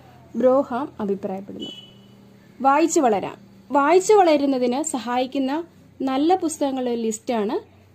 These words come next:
ഇവിടെ പറഞ്ഞിരിക്കുന്നത്. നല്ല ചിത്രകഥകൾ, നാടോടിക്കഥകൾ, ടോൾസ്റ്റോയ് കഥകൾ, പഞ്ചതന്ത്ര കഥകൾ, ആത്മകഥകൾ,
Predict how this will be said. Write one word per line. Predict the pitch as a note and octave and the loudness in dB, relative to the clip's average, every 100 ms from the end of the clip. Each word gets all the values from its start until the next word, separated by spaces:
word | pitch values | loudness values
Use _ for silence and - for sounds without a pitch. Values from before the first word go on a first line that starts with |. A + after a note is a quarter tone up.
| _ | _
ഇവിടെ | G#3+ G#3+ A3 - _ _ - | -6 -4 -6 -8 _ _ -8
പറഞ്ഞിരിക്കുന്നത്. | A3 G#3+ A3 A3 A#3+ A3+ A#3+ G#4 - _ _ _ _ _ _ _ _ _ _ _ _ _ _ _ _ _ _ - | -4 -2 -2 -2 -4 -2 -2 -4 -4 _ _ _ _ _ _ _ _ _ _ _ _ _ _ _ _ _ _ -4
നല്ല | C4+ C4+ D#4+ | -2 2 2
ചിത്രകഥകൾ, | F4 D4+ C#4 C4 B3 B3 C#4 F#4 F#4 _ B3 | 2 0 0 0 2 2 0 -2 -6 _ -6
നാടോടിക്കഥകൾ, | A#3+ C4 C#4+ D4+ D4 B3+ A#3+ A#3+ D#4+ G4+ - - - - | -2 2 2 2 0 -2 -2 -2 -2 -4 -10 -20 -10 0
ടോൾസ്റ്റോയ് | C4 C#4+ D4 E4 D#4 D#4 B3+ | 2 2 0 0 0 0 -2
കഥകൾ, | A3+ A3+ D4 G#4 - _ _ _ - | -2 0 -2 -4 -8 _ _ _ -4
പഞ്ചതന്ത്ര | C4 C4+ C#4+ E4 D#4+ C#4+ | 0 2 2 4 2 2
കഥകൾ, | B3 A3+ A3+ C#4+ F#4 - _ _ _ - | 0 0 0 -2 -4 -8 _ _ _ -6
ആത്മകഥകൾ, | B3 C#4+ - D#4+ B3+ G#3+ A3 D#4+ | -4 -4 0 0 2 0 0 -2